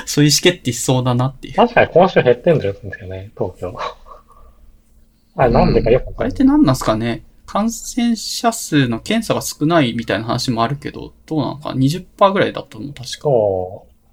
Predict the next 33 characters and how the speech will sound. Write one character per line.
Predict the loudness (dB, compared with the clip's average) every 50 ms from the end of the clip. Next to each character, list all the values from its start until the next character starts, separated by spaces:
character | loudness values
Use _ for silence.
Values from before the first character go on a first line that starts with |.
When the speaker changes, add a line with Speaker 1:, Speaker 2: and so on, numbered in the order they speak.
| _ _
Speaker 1:
陽 | -6 -6 -6
性 | -4 -4 -4 -2
に | -2
な | -2 -4
っ | -6 -8
て | _ -12 -12
る | -12 -12
率。 | -14 -16 -16 -16 -8 0
Speaker 2:
い | 2
や、 | 6 6 8
あ | 8
れ | 6 6
よ | 6 4
く | 4 2
わ | 2 2
か | 4 4 4 4
ん | 4 2
な | -2 -6
い | -6
ん | -8 -10
で | -12
す。 | -12 -6 -2
な | 0 0
ん | 0
で | 0
今 | 0 -2 -4 -4
週 | -4
減 | -6 -6
っ | -6
て | -6 -8
ん | -8
だ | -8
ろ | -8 -10 -12